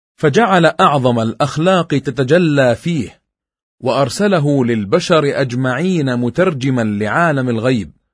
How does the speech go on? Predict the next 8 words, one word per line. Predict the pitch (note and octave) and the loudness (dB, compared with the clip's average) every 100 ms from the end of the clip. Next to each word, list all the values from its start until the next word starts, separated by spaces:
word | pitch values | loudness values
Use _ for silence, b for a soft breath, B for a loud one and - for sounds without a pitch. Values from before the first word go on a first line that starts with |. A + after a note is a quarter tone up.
| _ _ _ _ | _ _ _ _
ومعلما | G2 G2+ A2 D#3+ F3+ D3 C3+ A#2+ | -8 -4 0 0 0 0 0 -2
في | - C3+ | -4 -2
مدرسة | A#2+ A2+ E3+ E3 C#3+ | -2 -2 -2 -2 -4
الحق. | A2+ - F3 - _ _ _ _ _ _ | -4 -4 -8 -10 _ _ _ _ _ _
آيات | D3 B2+ D#3 G3+ E3 | 0 0 0 0 -2
جماله | C#3+ C3+ D#3 D#3+ C#3 B2+ B2 | 0 0 2 0 0 -2 -2
من | G#2+ A#2+ | -2 -2
الكثرة | A2+ A2 E3+ - A#2 | -2 -2 -4 -2 -6